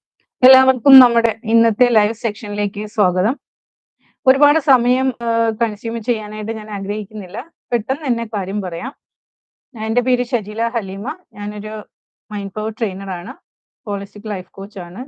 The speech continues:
ചിൽഡ്രൻസ് കോച്ച് ആണ്, അതുപോലെ തന്നെ ബിസിനസ് കോച്ച് ആണ്. അപ്പം ഇന്നത്തെ ഈ ലൈവിലേക്ക് ഞാൻ വന്നിരിക്കുന്നത് നമ്മുടെ മാനിഫെസ്റ്റേഷന്റെ കാര്യങ്ങളെക്കുറിച്ച് ഞാൻ ഡെയിലി പറയുന്നുണ്ടല്ലേ?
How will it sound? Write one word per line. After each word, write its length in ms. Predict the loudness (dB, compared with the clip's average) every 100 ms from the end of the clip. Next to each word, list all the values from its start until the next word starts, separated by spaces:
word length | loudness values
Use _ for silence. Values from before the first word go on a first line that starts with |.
| -12
ചിൽഡ്രൻസ് 400 | -14 -12 -14 -14
കോച്ച് 260 | -12 -12 -10
ആണ്, 180 | -12 -12
അതുപോലെ 380 | -10 -10 -8 -10
തന്നെ 140 | -10
ബിസിനസ് 380 | -14 -16 -20 -16
കോച്ച് 240 | -16 -16
ആണ്. 160 | -20 -20 _ _ _ _ _ _ _ -6
അപ്പം 240 | -4 -2
ഇന്നത്തെ 320 | -2 -2 -4
ഈ 120 | -6 -2
ലൈവിലേക്ക് 500 | -2 0 -2 -2 -2
ഞാൻ 260 | -4 -4
വന്നിരിക്കുന്നത് 680 | -4 -6 -6 -6 -8 -8 -12 -14 _ _ _ _
നമ്മുടെ 240 | -10 -8 -4
മാനിഫെസ്റ്റേഷന്റെ 920 | -2 -2 -4 -8 -8 -10 -8 -8 -4
കാര്യങ്ങളെക്കുറിച്ച് 720 | -4 -2 -4 -6 -8 -10 -12
ഞാൻ 180 | -12 -8
ഡെയിലി 300 | -6 -8 -6
പറയുന്നുണ്ടല്ലേ? 680 | -6 -6 -8 -10 -12 -10 -8